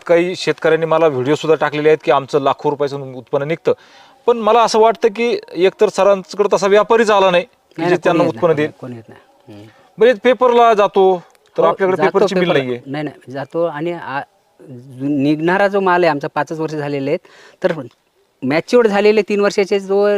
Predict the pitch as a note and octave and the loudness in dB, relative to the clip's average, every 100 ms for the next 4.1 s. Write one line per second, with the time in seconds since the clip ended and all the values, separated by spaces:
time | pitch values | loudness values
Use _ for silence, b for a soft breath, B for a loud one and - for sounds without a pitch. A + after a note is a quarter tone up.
0 | F3+ - - E3+ - - D#3+ G#3+ G#3 G3 | -2 -8 -8 -8 -6 -4 -2 0 0 0
1 | G3+ G#3+ A3+ D#3+ F3+ F#3+ G3+ G#3 F3+ D#3+ | 0 0 -2 0 2 2 0 -6 -8 -6
2 | D#3 D3+ D3 C#3+ E3+ E3+ D#3+ F3 F#3+ F#3+ | -4 -4 -6 -8 -6 -2 0 2 0 0
3 | F#3+ F#3 F#3 F3+ F#3 G3+ D#3+ F3+ G3 G#3+ | 0 0 0 0 0 0 0 -2 -2 -4